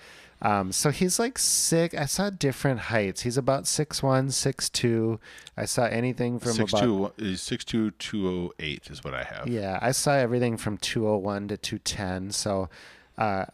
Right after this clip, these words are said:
Speaker 1: given that size, he played outside mostly at Louisville, from what I could tell.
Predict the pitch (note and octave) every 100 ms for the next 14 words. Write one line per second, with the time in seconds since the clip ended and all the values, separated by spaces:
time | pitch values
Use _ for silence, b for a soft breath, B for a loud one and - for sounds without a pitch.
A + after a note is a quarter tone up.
0 | - C#3+ E3+ B3 A3+ D3+ - - C3+ A#2
1 | A2 G#2+ D3 - D3 C#3+ C3+ A2+ - A#2+
2 | B2 A#2 G#2 G#2+ - A2 G2+ F#2 G2+ G#2+
3 | A2 F#2+ F#2+ F#2 F2+ G2+ G2+ G2 G2 -
4 | G#2 - G2+ F#2+